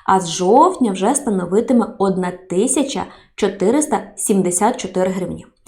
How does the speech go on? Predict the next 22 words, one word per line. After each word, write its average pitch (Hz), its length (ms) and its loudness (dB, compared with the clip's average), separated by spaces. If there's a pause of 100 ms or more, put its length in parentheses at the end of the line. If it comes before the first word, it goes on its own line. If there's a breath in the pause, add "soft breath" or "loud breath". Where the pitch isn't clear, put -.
(260 loud breath)
Максимальна 311 520 6
база 269 400 6
для 214 360 4
нарахування 220 640 4
Є 202 280 2
С 254 160 0
В 349 160 4 (500 loud breath)
з 202 260 4
січня 262 640 2
по 214 100 2
вересень 196 500 4 (200)
дві 208 140 4
тисячі 240 380 2
двадцять 190 360 2
другого 214 360 4
року 359 260 2
становить 262 540 0 (180 loud breath)
дев'яносто 233 480 4
сім 185 280 -2
тисяч 254 500 2
п'ятсот 214 600 0
гривень, 202 440 4